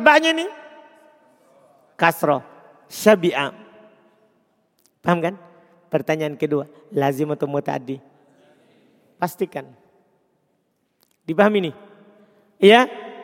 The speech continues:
Contoh lain lagi misalnya. Kalau haus apa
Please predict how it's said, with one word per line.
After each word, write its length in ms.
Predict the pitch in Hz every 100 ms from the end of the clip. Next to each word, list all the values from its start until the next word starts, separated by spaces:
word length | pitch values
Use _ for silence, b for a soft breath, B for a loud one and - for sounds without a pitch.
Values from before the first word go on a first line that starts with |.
| -
Contoh 220 | 240 247
lain 160 | 285 302
lagi 240 | 311 311
misalnya. 640 | 311 302 302 302 294 175 147 - - - - - - _ _ _ _ _ _ _ _ _ _ _ _ -
Kalau 320 | 214 226 226
haus 320 | 208 302 330
apa 480 | 240 156 131 - -